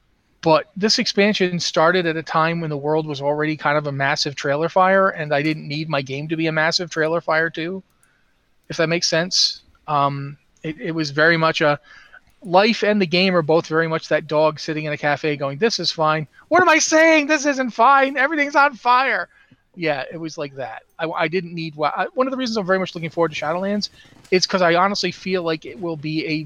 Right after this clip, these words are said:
vacation from all this. And I've played enough of the Bastion alpha to say it is still World of Warcraft. There's still skullduggery afoot and villains and all that, but it definitely feels like a vacation.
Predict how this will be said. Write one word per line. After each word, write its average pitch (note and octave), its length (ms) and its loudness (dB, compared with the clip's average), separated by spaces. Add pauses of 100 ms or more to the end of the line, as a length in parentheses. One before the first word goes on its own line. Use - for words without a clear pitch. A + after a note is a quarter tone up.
(120)
vacation D3+ 720 -2
from C#3 220 -2
all C3+ 120 0
this. - 480 0 (920)
And E3 80 2
I've F3 160 -2
played G3+ 220 4
enough F#3+ 240 0
of E3 80 -2
the D3+ 300 0
Bastion D#3+ 420 -2
alpha D3 260 -6
to C#3 80 -8
say D3 300 -2 (160)
it F3 160 2
is D#3 100 -4
still F3+ 280 0
World D3+ 200 -2
of C3 100 -10
Warcraft. C#3+ 580 -4 (400)
There's D#3+ 160 0
still F#3 260 0
skullduggery D3 680 0
afoot C#3 340 -4
and C#3 180 -10
villains D3 360 -2
and C3+ 80 -8
all C3+ 100 -4
that, E3 220 2
but C#3+ 100 -8
it C3 120 -8
definitely D#3+ 360 -2
feels C#3+ 240 -4
like C3 80 -10
a C3+ 40 -6
vacation. C3 600 -10